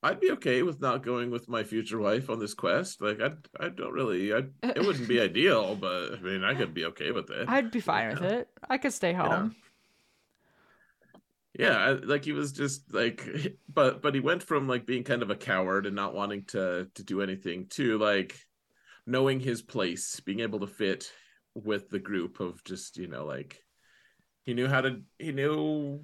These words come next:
Speaker 1: where, he, you know, he, he's like, "Oh, I could kind of do some wizard stuff and kind of, you know, like," he, he, he was actually a valuable member at the end, instead of
Speaker 2: Right.
Speaker 1: just, you know, this, like, whiny guy who's funny for the viewers, but everyone else was, thought it was annoying.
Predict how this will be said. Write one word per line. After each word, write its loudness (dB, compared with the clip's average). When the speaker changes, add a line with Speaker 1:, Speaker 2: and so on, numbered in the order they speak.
Speaker 1:
where, 6
he, -6
you -2
know, 0
he, -4
he's -6
like, 0
"Oh, 4
I 2
could -6
kind 0
of -2
do -6
some -8
wizard -4
stuff 2
and -4
kind -2
of, -4
you -4
know, -6
like," -6
he, -2
he, -4
he 0
was 0
actually 0
a -2
valuable 2
member -6
at -12
the -12
end, -12
instead -2
of 2
Speaker 2:
Right. -8
Speaker 1:
just, -8
you -2
know, 4
this, -2
like, 2
whiny 0
guy 2
who's -10
funny 2
for 0
the -8
viewers, 0
but 0
everyone 0
else -4
was, -12
thought -6
it -8
was -10
annoying. -12